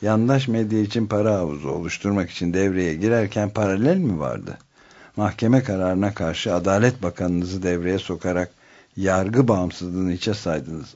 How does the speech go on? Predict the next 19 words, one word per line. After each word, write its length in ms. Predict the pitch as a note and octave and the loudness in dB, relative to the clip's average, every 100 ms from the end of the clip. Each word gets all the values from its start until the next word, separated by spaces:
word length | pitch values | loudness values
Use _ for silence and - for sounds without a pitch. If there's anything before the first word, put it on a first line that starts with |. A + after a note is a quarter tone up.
| - | -8
Anayasal 640 | G2 A#2+ B2+ G2 A#2 A2+ F#2 | 0 4 4 4 0 0 -2
bir 100 | F2 | -4
suç 320 | - G2+ - | -4 -6 -6
işlediniz. 680 | E2 - D#2+ C#2 C#2 - - _ _ - - - | -10 -8 -10 -8 -12 -12 -20 _ _ -20 -20 -18
Üstelik 400 | - C3+ C#3 C3 | -4 2 2 4
bir 220 | C#3+ D3 | 6 6
değil, 220 | B2+ D#3+ A#2 | 4 2 0
iki 240 | G#2 D#3 | 2 4
anayasal 560 | A#2+ F#2 D2 C#2 D2 C#2 | 6 4 0 -4 -8 -8
suç 300 | - D#2 - | -10 -10 -8
işlediniz. 640 | E2 D#2+ C#2 F2+ A#2 C3 - _ - - - - | -8 -8 -6 0 0 -2 -8 _ -20 -20 -12 2
Bir 160 | B2+ | 2
ihale 460 | G#2 F#2 G2+ G#2 C3 | 2 -2 -2 2 2
sonucunu 540 | C3 G#2 G2+ G#2+ G#2+ | 2 2 2 4 4
değiştirmek 560 | G2 F#2 - G#2 A#2 A#2 | 4 0 0 2 2 2
için 260 | G#2+ F#2+ E2+ | 0 -2 -2
de 140 | D#2 | 0
devreye 420 | E2+ E2+ F2 E2 | 0 -2 -2 -2
girdiniz. 600 | D#2+ F#2 D#2+ F#2 B2+ C3+ | -2 -6 -4 0 0 0